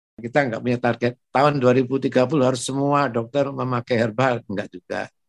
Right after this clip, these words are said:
Alamiah saja. Kita harus tahu bahwa jamu yang secara empiris itu dari Aceh sampai dengan Papua itu eh, tiap-tiap daerah punya indigenous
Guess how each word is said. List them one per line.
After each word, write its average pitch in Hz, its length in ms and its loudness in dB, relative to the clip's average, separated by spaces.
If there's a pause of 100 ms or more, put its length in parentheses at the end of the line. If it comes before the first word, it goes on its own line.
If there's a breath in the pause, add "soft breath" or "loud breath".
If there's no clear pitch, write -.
(140)
Alamiah 151 480 4
saja. 107 320 0 (160)
Kita 147 320 2
harus 127 400 -4
tahu 127 240 0
bahwa 117 400 2 (160)
jamu 120 560 4
yang 123 320 -2
secara 120 400 -2
empiris 120 480 0
itu 147 240 -2
dari 113 240 2
Aceh 147 400 -2
sampai 113 480 -4
dengan 104 560 -2
Papua 113 480 0
itu 175 320 -2 (440)
eh, 117 160 0
tiap-tiap 160 480 2
daerah 127 320 2
punya 135 320 -2
indigenous 113 720 0